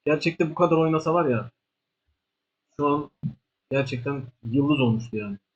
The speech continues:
Elli milyonu falan satardı. Ciku, İsmail, geriye döndü Livakovic. Rafa Mir araya girdi. Rafa Mir'i boş kale. Topu ağlara gönderiyor Rafa Mir. Kafayla atmadı. Nadir gollerden biri oluyor.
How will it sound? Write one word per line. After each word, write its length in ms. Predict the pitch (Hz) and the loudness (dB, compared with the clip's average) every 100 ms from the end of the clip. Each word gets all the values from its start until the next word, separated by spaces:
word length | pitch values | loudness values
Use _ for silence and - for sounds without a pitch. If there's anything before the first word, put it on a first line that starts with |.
| _ _ _ _ _ _ _ _ _ _ _ - | _ _ _ _ _ _ _ _ _ _ _ 0
Elli 200 | 147 156 | 2 2
milyonu 300 | 135 131 127 | 2 2 0
falan 300 | 131 139 - | -2 -2 -4
satardı. 480 | 131 120 120 117 - _ _ _ _ _ _ _ _ _ _ _ _ _ - | -6 -2 -4 -6 -10 _ _ _ _ _ _ _ _ _ _ _ _ _ -8
Ciku, 520 | 143 - 120 113 - _ _ _ _ - | -6 0 0 0 -4 _ _ _ _ -12
İsmail, 500 | 120 127 139 139 110 - _ _ _ _ _ _ _ - | -8 -2 2 2 0 -8 _ _ _ _ _ _ _ 2
geriye 220 | 127 143 | 6 6
döndü 180 | 139 143 | 6 4
Livakovic. 460 | 139 139 143 117 - - _ _ _ _ _ | 4 4 2 0 -6 -14 _ _ _ _ _
Rafa 200 | 147 147 | 2 4
Mir 120 | 156 151 | 6 8
araya 220 | 151 151 | 8 6
girdi. 260 | 151 151 151 | 6 4 6
Rafa 240 | 180 170 | 6 6
Mir'i 240 | 156 156 | 4 4
boş 200 | 151 143 | 2 2
kale. 360 | 143 131 131 135 _ _ _ - | -2 -2 -2 -6 _ _ _ -4
Topu 160 | 135 | 4
ağlara 220 | 135 131 127 | 6 6 4
gönderiyor 560 | 127 123 120 120 120 | 4 4 6 8 8
Rafa 200 | 131 120 | 6 4
Mir. 180 | 123 120 120 - _ _ _ _ - | 2 0 -4 -14 _ _ _ _ -2
Kafayla 420 | 151 147 151 143 | 2 6 8 8
atmadı. 560 | 151 139 120 127 135 135 | 4 2 4 4 4 2
Nadir 300 | 139 135 127 | 2 4 6
gollerden 500 | 120 113 113 127 123 | 6 4 2 0 0
biri 140 | 135 | 2
oluyor. 420 | 120 110 113 - | 2 2 2 2